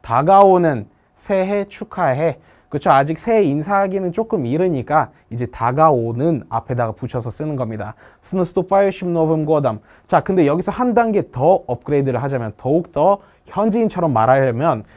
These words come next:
저희가 뒤에 새해는 그냥 잘라서 생략을 합니다.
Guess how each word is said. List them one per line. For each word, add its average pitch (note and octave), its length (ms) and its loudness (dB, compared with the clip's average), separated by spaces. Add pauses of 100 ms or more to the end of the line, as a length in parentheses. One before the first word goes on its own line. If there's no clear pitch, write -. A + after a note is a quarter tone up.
(120)
저희가 A#2+ 320 0
뒤에 A#2+ 600 -2 (100)
새해는 F#3 640 -4
그냥 A#2 500 -8 (140)
잘라서 E3 500 -4
생략을 E3 480 -8
합니다. E3 480 -6